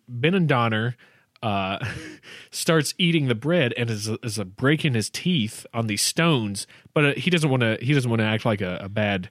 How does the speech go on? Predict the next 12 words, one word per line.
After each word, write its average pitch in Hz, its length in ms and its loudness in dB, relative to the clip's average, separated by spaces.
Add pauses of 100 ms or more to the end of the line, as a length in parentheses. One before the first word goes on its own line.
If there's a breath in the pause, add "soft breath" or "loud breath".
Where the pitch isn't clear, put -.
guest, 135 440 2
so 127 120 0
he 123 80 2
doesn't 165 220 2
say 156 180 2
anything. 101 420 -2
He 113 100 -8
finishes 120 680 -2 (280)
what 123 200 -2
she - 140 0
gave 95 300 0
him, 101 180 -6